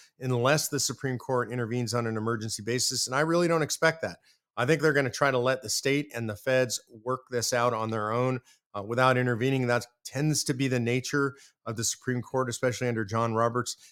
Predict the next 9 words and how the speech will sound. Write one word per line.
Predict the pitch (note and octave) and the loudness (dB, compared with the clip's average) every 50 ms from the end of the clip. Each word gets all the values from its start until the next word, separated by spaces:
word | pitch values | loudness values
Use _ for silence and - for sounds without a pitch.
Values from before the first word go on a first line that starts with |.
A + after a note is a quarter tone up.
| _ _ _ | _ _ _
He's | B2 A#2+ - | -4 -4 0
trying | - B2+ B2 A2+ | 2 2 2 2
to | G#2 | 0
preserve | - - B2 G2+ A2 B2 B2 A#2+ G#2+ | -2 -4 -4 0 2 2 2 2 2
what | A2+ A2 | 0 -2
he | G#2+ | -2
calls | - - A2+ G#2+ G#2+ G#2 - - _ _ | -2 -2 0 0 0 0 -2 -6 _ _
institutional | D3 C3 B2 - - - - B2 - - C#3 C3+ A#2+ - - C3+ C3 C3 B2+ B2 B2 A#2+ - A#2+ | -2 0 0 0 0 0 -2 -4 -2 -2 -2 -2 -2 -2 -2 0 0 2 2 2 2 0 -2 -4
integrity. | A2+ G#2+ - B2 C3 B2+ B2 C3+ C3 C3+ C3 C3 C3 | -6 -4 0 0 0 2 2 0 0 2 0 -2 -4